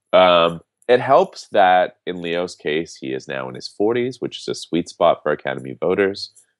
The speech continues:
He is in a movie that might win Best Picture. All of those things are going for it. But as far as the campaign goes,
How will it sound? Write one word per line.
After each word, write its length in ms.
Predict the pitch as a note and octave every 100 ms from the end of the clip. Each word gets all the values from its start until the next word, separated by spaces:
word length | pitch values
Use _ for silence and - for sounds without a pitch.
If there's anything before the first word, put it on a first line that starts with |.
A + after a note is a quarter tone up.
| -
He 100 | F2+
is 120 | D#2
in 100 | D#2
a 80 | D2
movie 280 | D#2 D2
that 180 | C#2+ C2+
might 180 | C#2+ C#2
win 160 | C#2 C#2
Best 240 | C2+ -
Picture. 380 | G#2 F2+ G2 F2+
All 180 | F#2 F#2
of 140 | D#2+
those 200 | C#2+ C#2
things 240 | - C#2
are 80 | C#2
going 280 | - B1+ A#1+
for 160 | - B1+
it. 160 | - - _ _
But 80 | -
as 100 | G2+
far 240 | - D3
as 100 | D#3
the 100 | D3+
campaign 600 | A2 - G2 G2+ F3 A3+
goes, 440 | G3 D2 C2+ F2+